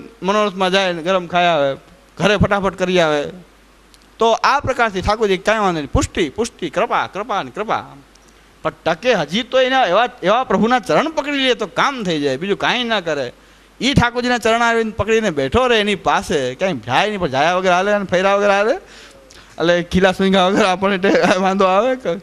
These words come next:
ઘણાને કાંઈ કામ ન હોય તો ખીલો સૂંઘવા ખાલી જાય, શું થાય છે જોયા હું. <laughs> કારણ કે મેં તો મૂકી દીધું, મૂકી દીધું, ઘણા કહેતા હોય કે અમે બધું મૂકી દીધું, પણ પાછું એને ચેન ન પડે.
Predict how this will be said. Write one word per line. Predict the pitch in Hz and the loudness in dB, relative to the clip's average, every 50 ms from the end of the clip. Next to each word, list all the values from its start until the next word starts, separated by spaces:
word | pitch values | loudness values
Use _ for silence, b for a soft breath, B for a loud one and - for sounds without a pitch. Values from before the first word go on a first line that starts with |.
| B B B B B B - | B B B B B B 0
ઘણાને | 180 190 202 233 233 | 2 2 2 0 -2
કાંઈ | 214 226 247 269 294 | 0 0 0 0 0
કામ | 269 269 254 240 | 0 0 0 0
ન | 220 | 0
હોય | 202 196 | -2 -2
તો | 214 | -2
ખીલો | - 294 294 311 277 | -2 -2 -2 -2 -2
સૂંઘવા | - 247 240 233 254 269 285 | 0 0 0 2 2 2 2
ખાલી | 302 240 214 196 180 | 2 2 2 2 2
જાય, | 175 170 165 | 2 2 2
શું | - 208 247 269 | 0 0 -2 0
થાય | - - 202 220 - | 0 0 0 2 2
છે | 240 208 | 0 2
જોયા | 180 196 208 202 175 | 2 4 4 4 2
હું. | 165 156 147 151 - | 0 0 -2 -2 -2
<laughs> | - 214 160 - 131 - - - B B B B B B B B B B _ - | -2 -2 -2 -4 -12 -18 -20 -20 B B B B B B B B B B _ -8
કારણ | 160 180 185 202 | -4 -2 -2 0
કે | 208 202 | 0 0
મેં | 190 196 | 0 0
તો | 202 202 | 0 0
મૂકી | 185 175 185 269 247 233 240 | 0 0 0 0 0 -2 -2
દીધું, | 240 233 247 240 | 0 0 2 2
મૂકી | 233 254 247 240 | 2 2 2 2
દીધું, | 240 226 226 | 2 2 2
ઘણા | 226 233 247 247 | 2 2 0 0
કહેતા | 214 202 196 190 180 | -2 -2 0 0 2
હોય | 175 170 | 2 2
કે | 170 | 2
અમે | 170 190 202 | 2 0 2
બધું | 208 226 247 247 233 | 0 2 0 2 2
મૂકી | 233 247 240 220 | 2 2 2 2
દીધું, | 214 202 180 170 160 | 2 2 0 0 0
પણ | 165 156 | 0 0
પાછું | 156 175 170 151 160 - | 0 0 -2 -4 -6 -4
એને | 165 185 185 170 160 | -2 0 0 0 -2
ચેન | 156 - - 190 214 247 | -2 -2 -2 -2 0 0
ન | 277 311 294 285 | 0 0 0 0
પડે. | 247 214 175 160 165 - 226 208 | 2 2 2 2 2 2 0 -2